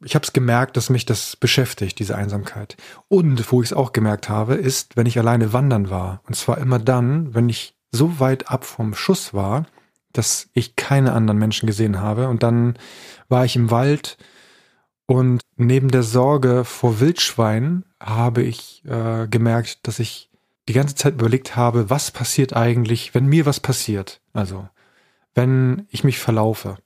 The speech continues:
Ich meine, eigentlich kann man sich da nicht verlaufen, aber wenn ich mich verlaufe, wenn die Technik versagt. Ich war, bei der letzten Wanderung war ich so weit ab vom Schuss, dass ich den Weg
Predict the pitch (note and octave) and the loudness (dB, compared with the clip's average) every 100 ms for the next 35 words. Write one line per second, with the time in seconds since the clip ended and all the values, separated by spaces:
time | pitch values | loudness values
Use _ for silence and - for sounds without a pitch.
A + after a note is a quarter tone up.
0 | _ - F#2+ - A#2 G#2+ - B2+ A#2 A#2 | _ -10 -10 -6 -4 -4 0 0 0 0
1 | B2 - A#2+ A#2 A2+ A#2 A#2+ C#3 C#3 C3+ | -2 0 0 0 0 0 2 2 2 2
2 | C3 B2 B2+ C3 A#2+ B2 C3+ C3 - D#3 | 2 2 2 0 0 2 2 0 -2 0
3 | D#3 - - A2+ G#2 G2+ - - - - | 0 0 -2 -2 -2 -4 -8 -18 -20 -10
4 | C3 A#2 B2+ B2+ B2+ - _ _ _ - | -6 0 2 4 0 -4 _ _ _ 0
5 | B2 C3+ - D3 B2 C3 B2+ A#2+ A#2 A#2 | 2 0 0 0 0 2 0 0 2 0
6 | - D3 C#3+ C#3 C#3 - C3 A#2+ - D#3 | 2 0 2 -2 -4 -2 -2 -2 0 -2
7 | - - - - - B2 B2+ - B2 A#2+ | -2 -10 -20 -20 -2 0 0 0 0 2
8 | G2+ D3 D3+ | 2 0 -2